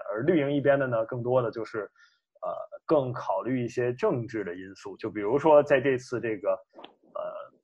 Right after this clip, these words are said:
去年，去年底的这个香港问题当中，绝大多数 <laughs> 支持这个香港的抗议者一方的人，实际上都是很明显是投给绿营。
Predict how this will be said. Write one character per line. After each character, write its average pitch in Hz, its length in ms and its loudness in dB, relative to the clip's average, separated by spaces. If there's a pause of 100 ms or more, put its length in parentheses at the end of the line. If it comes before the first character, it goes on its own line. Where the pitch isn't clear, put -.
(120)
去 - 200 2
年， 143 580 4
去 - 200 -2
年 127 280 2
底 120 160 -6
的 104 120 -8
这 123 120 -2
个 107 200 -2
香 165 260 4
港 95 220 0
问 113 160 -4
题 117 160 -10
当 117 220 0
中， 117 220 -4 (480)
绝 127 180 0
大 233 200 8
多 156 220 8
数 139 320 4 (160)
<laughs> - 180 -16
支 165 140 4
持 117 240 -2
这 131 160 4
个 98 380 2 (420)
香 143 240 4
港 101 200 0
的 107 100 -4
抗 156 300 4
议 120 60 -2
者 101 160 -6
一 110 120 -4
方 110 240 0
的 107 60 -4
人， 95 200 -6
实 - 140 -18
际 98 60 -10
上 95 200 -2
都 92 180 -8
是 92 180 -12
很 - 200 -16
明 101 100 -20
显 104 160 -6
是 - 60 -16
投 - 180 -12
给 95 120 -8
绿 135 200 -4
营。 - 80 -20